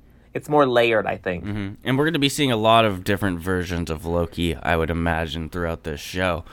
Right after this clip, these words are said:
Speaker 2: But I am the most curious about this antagonist, or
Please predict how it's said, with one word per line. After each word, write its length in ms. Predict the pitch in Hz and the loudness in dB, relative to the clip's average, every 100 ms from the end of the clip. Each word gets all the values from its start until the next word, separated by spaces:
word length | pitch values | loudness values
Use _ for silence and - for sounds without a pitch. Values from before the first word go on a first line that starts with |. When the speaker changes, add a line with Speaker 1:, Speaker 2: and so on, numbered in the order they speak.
| - - - | -20 -20 -2
Speaker 2:
But 80 | 101 | 2
I 120 | 98 | 4
am 260 | 101 101 98 | 4 2 0
the 80 | 92 | 0
most 400 | 95 92 - - | 0 0 -4 -6
curious 500 | 98 90 85 82 - | -4 -2 -2 -4 -6
about 500 | 85 87 82 78 - - - - - | -4 -2 0 -2 -6 -18 -20 -20 -10
this 160 | - 82 | -6 -2
antagonist, 960 | 80 87 85 87 92 90 87 85 - - | -2 -4 -2 0 0 -2 -6 -8 -12 -18
or 120 | - | -14